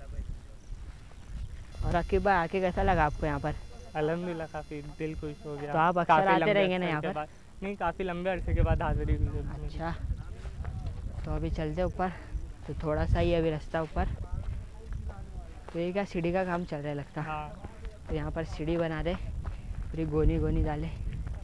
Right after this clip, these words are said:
Speaker 1: ये क्या चीज़ है?
Speaker 2: वो पानी की वजह से, बारिश का
Speaker 1: अच्छा,
Speaker 2: पानी।
Speaker 1: तो पानी की वजह से खुद ब खुद बन गया नाला। तो बारिश होगी तो झरना जाएगा यहाँ से। ऐसा बता रहे आकिब भाई यहाँ पर थूकना मना है,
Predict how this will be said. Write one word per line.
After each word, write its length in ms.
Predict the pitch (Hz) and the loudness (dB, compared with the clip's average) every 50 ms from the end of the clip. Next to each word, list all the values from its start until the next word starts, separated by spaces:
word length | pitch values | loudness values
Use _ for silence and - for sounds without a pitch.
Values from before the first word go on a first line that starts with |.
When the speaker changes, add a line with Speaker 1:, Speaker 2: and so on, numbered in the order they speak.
| - - | 0 4
Speaker 1:
ये 120 | - 175 | 4 6
क्या 160 | 180 - 226 226 | 8 8 8 6
चीज़ 220 | - 214 190 160 | 8 6 4 4
है? 80 | 156 160 | 4 2
Speaker 2:
वो 680 | - - - - - - - - - - - - - - - | 0 0 -2 -2 -2 0 0 -2 -2 -4 -4 -4 -6 -4 -2
पानी 280 | 190 180 185 180 180 | 0 2 2 2 2
की 120 | 180 180 190 | 0 2 2
वजह 220 | 190 180 - 175 | 2 2 0 0
से, 160 | - - 170 165 | 2 2 2 2
बारिश 380 | - 170 165 160 160 160 160 | 2 2 0 0 0 -2 -4
का 100 | - 170 165 | -4 -4 -4
Speaker 1:
अच्छा, 280 | 156 151 156 - 160 | -4 -6 -6 -6 -4
Speaker 2:
पानी। 180 | 165 151 151 156 - - - - - - - - - - - - - - - - | -2 -2 -2 -2 -4 -6 -10 -10 -8 -8 -8 -6 -6 -6 -6 -6 -8 -6 -6 -4
Speaker 1:
तो 100 | 165 151 | -4 -2
पानी 380 | - - 160 151 160 170 175 175 | 0 2 4 4 4 4 4 4
की 100 | 190 185 | 6 6
वजह 140 | 185 180 | 6 6
से 140 | 170 - 190 | 6 4 2
खुद 180 | 175 - 175 165 | 2 2 2 2
ब 180 | 165 180 180 | 2 2 0
खुद 140 | 165 180 175 165 | 2 0 0 2
बन 180 | 165 165 160 | 2 2 2
गया 200 | 156 156 160 160 | 2 2 2 2
नाला। 280 | 156 151 139 143 151 143 139 - - - - - - - - - - - - - - - - - - - - - - - - - | 2 0 0 0 -2 -4 -4 -6 -8 -6 -6 -6 -6 -6 -6 -8 -8 -10 -12 -12 -12 -12 -12 -12 -14 -14 -14 -12 -12 -10 -6 -6
तो 160 | - - 196 | -6 -4 -4
बारिश 360 | 175 165 151 160 175 170 - 190 | -2 -2 -2 -2 -2 -2 0 0
होगी 160 | 180 180 180 | 2 2 2
तो 120 | 175 185 | 0 0
झरना 340 | 170 180 160 147 160 160 170 | -2 -2 -2 -2 -2 -2 0
जाएगा 260 | 170 160 156 156 165 | 0 0 0 0 0
यहाँ 180 | 160 147 147 143 | 0 0 -2 -4
से। 180 | - 185 190 180 - - - - - - - - - - _ _ - | -4 -4 -4 -4 -6 -8 -16 -18 -18 -20 -20 -20 -20 -20 _ _ -20
ऐसा 200 | 165 - - 185 | -16 -10 -6 -2
बता 320 | 175 170 156 - 170 170 | -2 0 2 4 6 6
रहे 100 | 180 190 | 8 8
आकिब 300 | 180 170 - - 180 175 | 6 6 6 4 4 6
भाई 120 | 170 185 180 | 6 6 6
यहाँ 120 | 175 165 | 6 4
पर 160 | 156 180 175 | 6 6 4
थूकना 420 | 175 - 185 165 151 180 175 175 180 | 6 6 4 4 4 2 2 2 2
मना 200 | 180 175 175 175 | 2 0 0 0
है, 140 | 190 220 | -2 -4